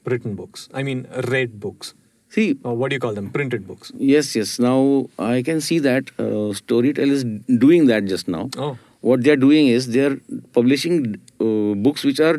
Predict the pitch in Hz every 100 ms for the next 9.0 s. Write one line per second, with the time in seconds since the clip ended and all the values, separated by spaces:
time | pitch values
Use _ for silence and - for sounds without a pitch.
0 | 131 135 160 151 180 196 226 - - 135
1 | 151 190 - 151 175 185 139 123 120 98
2 | 85 - - - 104 101 147 151 139 135
3 | 151 151 127 123 117 101 87 - 117 113
4 | 90 - - 123 131 180 165 175 170 -
5 | 151 143 123 - 110 127 - - - -
6 | 123 139 135 156 143 123 151 147 160 147
7 | 131 131 127 143 135 123 127 117 110 117
8 | _ _ - - _ - 131 127 127 120